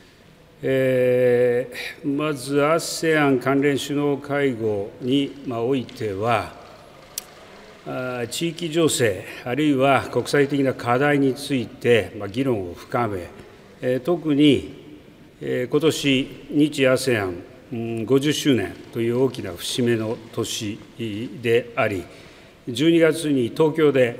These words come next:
えー、特別首脳会合を予定しています。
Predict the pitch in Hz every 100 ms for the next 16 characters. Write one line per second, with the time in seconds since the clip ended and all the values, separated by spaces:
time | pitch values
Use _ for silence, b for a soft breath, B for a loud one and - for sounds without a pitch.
0 | - 233 123 120 120 117 113 135 143 160
1 | 156 147 143 139 - 139 139 135 131 120
2 | 101 95 101 117 127 123 131 147 120 -
3 | 110 104 - 101 90 -